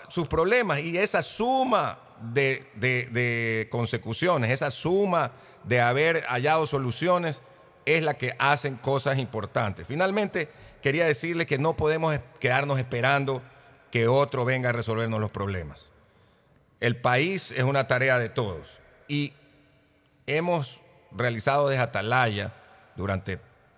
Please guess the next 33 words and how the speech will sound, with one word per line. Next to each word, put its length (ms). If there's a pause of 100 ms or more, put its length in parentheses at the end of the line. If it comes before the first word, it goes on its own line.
(240)
más 360
de 80
tres 300
décadas 560 (480)
un 160
trabajo 500
que 80
espero 400
el 80
cinco 320
de 60
febrero, 520 (600)
eh, 260
con 160
las 120
elecciones, 520
se 120
pueda 440
trasladar 560
al 120
Consejo 300
de 60
Participación 600
Ciudadana 340
y 60
Control 320
Social, 400 (360)
es 140
decir, 440
de 120
manera 580
directa, 640
activa, 680